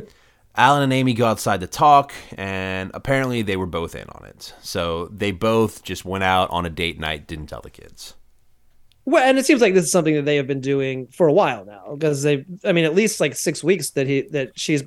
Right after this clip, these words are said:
Speaker 1: not had bowling, and she, they've been using this time for themselves, which is great.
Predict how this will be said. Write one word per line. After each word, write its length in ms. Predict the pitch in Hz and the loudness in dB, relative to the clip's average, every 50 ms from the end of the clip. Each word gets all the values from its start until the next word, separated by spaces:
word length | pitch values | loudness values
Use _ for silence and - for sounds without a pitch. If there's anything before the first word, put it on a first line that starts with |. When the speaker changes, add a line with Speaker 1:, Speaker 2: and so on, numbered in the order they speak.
| - _ - | -8 _ -4
Speaker 1:
not 200 | 165 151 139 131 | -4 -4 -2 -2
had 160 | 143 127 123 | -4 -4 -2
bowling, 340 | 139 135 135 135 139 135 131 | -2 -2 -2 -2 -4 -4 -6
and 220 | 127 127 127 123 | -8 -10 -10 -12
she, 160 | - - 139 123 | -10 -8 -8 -6
they've 180 | 139 143 135 | -4 -6 -6
been 140 | 127 131 135 | -4 -4 -4
using 220 | 135 135 127 127 | -4 -4 -4 -6
this 100 | 127 117 | -8 -10
time 220 | - - 135 131 120 | -8 -6 -6 -6 -6
for 80 | 127 | -10
themselves, 400 | 117 113 110 - 123 - 127 117 | -12 -12 -6 -4 -2 -2 -4 -6
which 120 | 123 139 139 | -10 -12 -12
is 120 | 135 - _ _ _ _ _ _ _ - _ - | -12 -16 _ _ _ _ _ _ _ -20 _ -10
great. 280 | - 143 - - - | -8 -8 -8 -8 -10